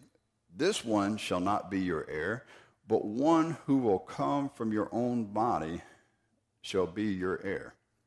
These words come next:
Here we have God reaffirming him once again as he had done, uh, well, not quite yet, but, uh, he, he's assuring him that, "No, Eleazar is not gonna be your heir, that you will have a son.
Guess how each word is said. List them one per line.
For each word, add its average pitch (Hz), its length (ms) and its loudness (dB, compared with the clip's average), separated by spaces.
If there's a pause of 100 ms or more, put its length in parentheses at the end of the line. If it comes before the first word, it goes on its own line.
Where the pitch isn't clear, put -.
(680)
Here 147 140 4
we 156 140 8
have 135 260 0
God 127 280 0
reaffirming 131 600 2
him 117 140 2
once 113 240 -2
again 104 380 0
as 101 240 -4 (140)
he 127 100 0
had 104 160 0
done, 110 340 2 (680)
uh, 78 240 -6
well, 82 260 -6 (220)
not 71 160 -16
quite - 240 -10
yet, 65 120 -14 (100)
but, - 600 -14
uh, - 60 -6 (1900)
he, 139 140 2
he's 131 280 6
assuring 156 420 2
him 110 160 2
that, 82 120 -6
"No, 120 380 6 (500)
Eleazar 117 580 4
is 95 120 -4
not 104 240 2
gonna 110 120 -2
be 107 140 0
your 101 220 2
heir, 69 320 -6 (380)
that 85 160 -4 (220)
you 117 220 4
will 120 260 6
have 107 260 -2
a 107 60 0
son. 87 460 -4